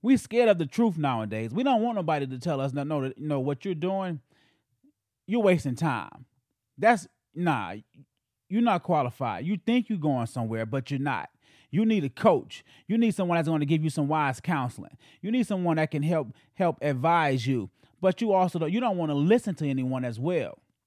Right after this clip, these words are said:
We gotta be honest with ourselves now.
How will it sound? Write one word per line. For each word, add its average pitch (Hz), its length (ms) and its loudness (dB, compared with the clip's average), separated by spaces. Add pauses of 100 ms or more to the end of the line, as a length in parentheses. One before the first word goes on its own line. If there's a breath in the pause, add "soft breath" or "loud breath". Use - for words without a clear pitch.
(1160)
We 120 120 -8
gotta 120 220 -8
be 139 160 -2
honest 190 260 -2
with 185 160 -10
ourselves 156 540 -2
now. 156 240 -8